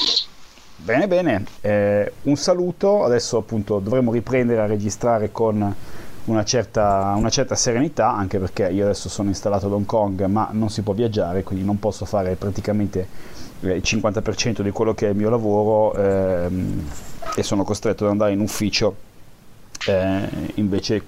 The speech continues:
tutte le settimane, eh, cosa che però, insomma, fa sì che io sia piuttosto disponibile. Quindi, eh, grazie a tutti della pazienza, eh, riprenderemo con ferocia, eh, un abbraccio da, eh, Andrea Alfieri. Tommaso De Benetti.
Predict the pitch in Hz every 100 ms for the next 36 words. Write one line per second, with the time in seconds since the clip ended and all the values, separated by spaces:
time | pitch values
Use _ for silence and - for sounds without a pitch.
0 | - - - 98 95 101 - 120 92 98
1 | 110 104 - - - - - 92 - 101
2 | 104 104 98 107 87 - 95 92 90 -
3 | 104 107 104 101 - 98 - - 104 -
4 | 110 - 123 110 104 110 104 143 117 107
5 | - - - - - 113 113 - 104 147
6 | 143 147 151 147 131 127 127 135 143 143
7 | 143 - 160 - - 113 110 117 113 117
8 | 123 120 104 120 113 151 123 90 - 131
9 | 143 160 - 107 104 98 117 110 87 85
10 | - 123 - 98 95 87 - - - 90
11 | 85 92 107 117 - 131 127 147 175 -
12 | - - - - - 107 113 107 104 113
13 | 131 131 - 165